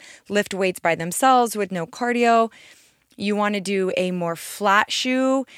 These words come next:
Um, I know the NOBULLs are a pretty good shoe. Um, if you do mix in cardio with that, I know the Nike Metcons are okay, but my personal favorites for cross trainers are probably Reeboks. I really love their cross trainers.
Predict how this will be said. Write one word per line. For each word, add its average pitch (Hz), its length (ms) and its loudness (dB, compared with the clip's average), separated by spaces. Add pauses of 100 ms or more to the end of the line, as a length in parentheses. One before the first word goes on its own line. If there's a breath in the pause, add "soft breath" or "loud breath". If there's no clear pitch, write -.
(200 loud breath)
Um, 180 300 -2
I 180 120 0
know 175 320 -2
the 156 760 -8 (380)
NOBULLs 220 760 2
are 214 140 4
a 208 60 -2
pretty 214 240 -2
good 202 180 0
shoe. 214 480 0 (360 loud breath)
Um, 160 380 -2
if - 180 0
you 196 140 -2
do 208 500 0
mix 190 300 -2
in 196 140 -4
cardio 190 340 0
with 196 140 0
that, 190 280 2
I 175 120 -2
know 165 240 -2
the 156 80 -8
Nike 160 260 -6
Metcons 190 540 -2
are 175 200 2
okay, 170 320 -2
but 156 260 -4
my 180 340 -4
personal 180 380 -6
favorites 160 500 -6
for 165 320 -2
cross 160 300 -6
trainers 156 380 -6
are 160 120 -4
probably 139 420 -6
Reeboks. 139 720 -6 (200)
I 156 80 -6
really 151 320 -4
love 160 200 -2
their 170 140 -4
cross 165 260 -6
trainers. 185 460 -8